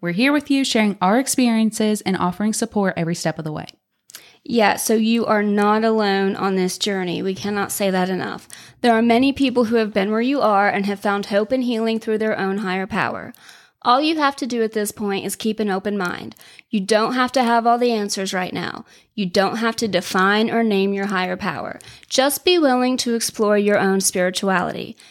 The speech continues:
Speaker 2: You have nothing to lose and everything to gain by working step two,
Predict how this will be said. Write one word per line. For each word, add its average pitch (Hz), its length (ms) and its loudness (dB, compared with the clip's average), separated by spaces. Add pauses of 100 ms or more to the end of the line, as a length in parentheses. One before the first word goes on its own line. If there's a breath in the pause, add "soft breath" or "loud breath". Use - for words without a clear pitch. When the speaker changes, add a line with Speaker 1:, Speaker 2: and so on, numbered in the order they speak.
(160 soft breath)
Speaker 2:
You 214 100 -2
have 190 160 0
nothing 196 360 2
to 269 120 0
lose 247 380 2
and 208 120 2
everything 190 500 0
to 190 60 2
gain 185 320 0
by 175 160 0
working 175 360 -2
step - 340 -4
two, - 320 -4